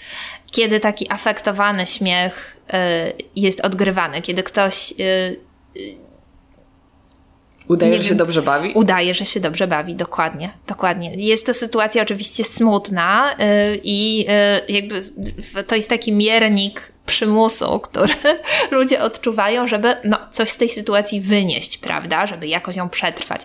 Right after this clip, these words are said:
Speaker 1: Podtrzymać więzi prawdziwe lub, y, y,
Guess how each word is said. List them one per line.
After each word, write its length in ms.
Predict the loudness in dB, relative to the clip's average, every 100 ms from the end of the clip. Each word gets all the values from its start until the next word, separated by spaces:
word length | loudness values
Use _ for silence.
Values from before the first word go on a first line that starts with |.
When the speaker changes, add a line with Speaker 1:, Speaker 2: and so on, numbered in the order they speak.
| -12 -16 -2
Speaker 1:
Podtrzymać 680 | -2 -2 -4 0 2 0 0
więzi 800 | 0 2 2 0 0 -2 -4 -6 _ _
prawdziwe 600 | -4 -2 -2 -2 0 2
lub, 360 | 2 2 -2 -8
y, 1160 | -2 0 2 0 -2 -4 -8 -14 -12 -12 -12
y, 0 | -6